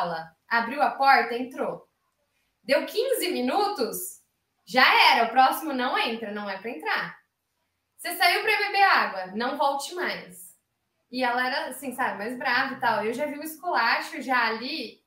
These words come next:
e eu ficava, gente, sabe? E nessa aula de cálculo com essa professora,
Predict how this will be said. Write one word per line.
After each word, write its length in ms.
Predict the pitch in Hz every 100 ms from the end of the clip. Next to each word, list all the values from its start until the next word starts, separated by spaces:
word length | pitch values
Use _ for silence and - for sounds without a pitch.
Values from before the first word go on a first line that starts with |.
| _
e 80 | 220
eu 160 | 233 233
ficava, 500 | - 226 180 185 175
gente, 640 | _ 175 190 202 226 208 -
sabe? 420 | 247 226 185 - _ _ _ _ _ _ _ _ _
E 120 | 285
nessa 340 | 359 370 392 349
aula 180 | 302
de 100 | 269
cálculo 500 | - 302 - - 349 -
com 180 | 294
essa 300 | 269 262 262
professora, 880 | 233 226 220 - 330 349 247 185 185